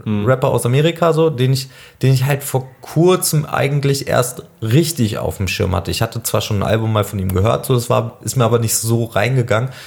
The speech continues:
Speaker 2: Und, äh, dann war der auf diesem, äh, Last American Rockstars Album von, von Gordy und Bizarre.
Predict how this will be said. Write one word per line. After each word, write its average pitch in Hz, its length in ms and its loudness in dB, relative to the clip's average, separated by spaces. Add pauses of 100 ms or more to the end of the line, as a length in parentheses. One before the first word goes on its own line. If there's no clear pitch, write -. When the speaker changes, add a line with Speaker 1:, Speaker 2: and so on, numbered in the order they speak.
(380)
Speaker 2:
Und, 120 320 2
äh, 117 460 4
dann 110 180 0
war 120 120 2
der 117 120 2
auf 110 100 -2
diesem, 110 380 0
äh, 101 520 0 (180)
Last - 360 -2
American 107 380 2
Rockstars 131 560 0
Album 123 340 2
von, 104 480 0 (800)
von 98 220 -4
Gordy 104 300 2
und 98 160 -2
Bizarre. 104 400 0